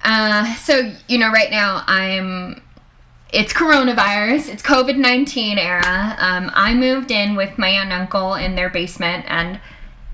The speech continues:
yeah, I am twenty-seven, and my best friend and her husband just bought a house, but it's fine. Uh, I'm fine.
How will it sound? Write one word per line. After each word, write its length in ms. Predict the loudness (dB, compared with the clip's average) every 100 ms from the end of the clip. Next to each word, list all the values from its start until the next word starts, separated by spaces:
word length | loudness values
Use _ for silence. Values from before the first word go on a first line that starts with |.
| -14
yeah, 380 | 2 4 4 0
I 180 | -2 0
am 260 | 0 0 0
twenty-seven, 800 | 0 0 2 0 0 0 0 0
and 380 | 0 0 -2
my 140 | -2 -2
best 300 | -2 -2 -2
friend 200 | -2 -2
and 120 | -2
her 140 | -2
husband 500 | -2 -2 -4 -2 0
just 160 | -2 -2
bought 180 | -2 0
a 40 |
house, 500 | 0 0 0 -4 -10
but 160 | 0 2
it's 160 | 2
fine. 540 | 0 0 2 -2 -6 -4
Uh, 340 | 0 2 2
I'm 320 | 0 0 0 0
fine. 560 | 0 0 0 0 -2